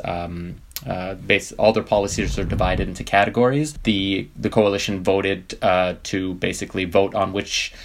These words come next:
policy within each category, which one policy they would shortlist to create that seven shortlist. And, uh,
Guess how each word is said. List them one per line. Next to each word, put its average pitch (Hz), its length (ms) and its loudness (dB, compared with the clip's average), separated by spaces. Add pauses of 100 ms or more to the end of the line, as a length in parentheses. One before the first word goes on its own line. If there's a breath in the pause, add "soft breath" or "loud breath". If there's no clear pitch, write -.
(140 loud breath)
policy 101 420 4
within 101 260 2
each 98 160 -4
category, 92 640 2
which 98 240 -4
one 95 180 2
policy 95 380 2
they 92 120 0
would 90 140 -4
shortlist 98 640 2 (300 loud breath)
to 95 360 4 (200)
create 92 240 0
that 92 140 4
seven 90 540 -2 (140)
shortlist. 139 500 2
And, 104 320 2
uh, 95 280 6